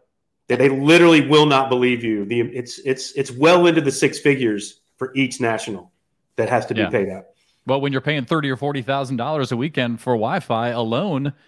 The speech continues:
Speaker 1: Yeah.
Speaker 2: I mean, already you're, you're behind the eight ball. I, I couldn't believe it when Trey told me that. That, that blew my mind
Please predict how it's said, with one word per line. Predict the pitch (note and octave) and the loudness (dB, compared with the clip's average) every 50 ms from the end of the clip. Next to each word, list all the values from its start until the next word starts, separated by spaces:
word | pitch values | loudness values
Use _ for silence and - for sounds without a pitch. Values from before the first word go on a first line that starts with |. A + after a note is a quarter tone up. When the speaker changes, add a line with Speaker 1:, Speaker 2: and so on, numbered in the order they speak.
| _ _ _ _ _ | _ _ _ _ _
Speaker 1:
Yeah. | - B2+ A2+ - - | -2 -2 -2 -2 -4
Speaker 2:
I | A#2 | -4
mean, | B2 A#2+ A#2 A2+ G#2 - | -2 -2 -2 -4 -6 -4
already | - B2 C3+ A#2+ B2 E3+ G#3+ A#3 | -4 -4 -2 -2 -2 -2 -2 -2
you're, | E3 C3 A2 G2 F2+ F#2+ | -2 -2 -2 -4 -6 -8
you're | A2 G#2+ G#2 G2+ | -8 -6 -6 -8
behind | F2 E2+ - G#2+ A2 A#2 A2+ G2+ | -8 -8 -8 -6 -6 -6 -6 -6
the | G#2 G2+ | -6 -8
eight | G2 F#2+ - | -8 -8 -10
ball. | F2+ E2+ D#2 C#2+ C#2+ - - | -12 -12 -12 -14 -12 -6 -6
I, | C#3+ C3 | -6 -4
I | A#2 C#3+ | -4 -6
couldn't | - A#3+ G3+ D3+ | -4 -4 -4 -4
believe | B2+ C3 C3+ C3+ C#3 C3+ B2 | -4 -6 -6 -4 -4 -6 -6
it | A2+ | -6
when | G2 F#2 | -8 -8
Trey | D#2+ - A2+ G2 | -8 -6 -6 -6
told | F2+ - G#2+ G2+ F#2+ | -6 -6 -6 -6 -6
me | F2 D2+ | -8 -10
that. | C#2+ D2+ C#2+ C2+ D2+ | -12 -12 -12 -10 -8
That, | A2 B2 G#2+ | -8 -6 -6
that | G#2 A#2 B2 G#2+ | -4 -6 -6 -6
blew | G#2 A2 A2+ A2+ G#2+ | -4 -4 -4 -2 -2
my | G2+ G2+ F#2+ | -4 -6 -6
mind | F2+ F2+ E2+ E2 D#2 C#2+ | -8 -8 -10 -12 -14 -16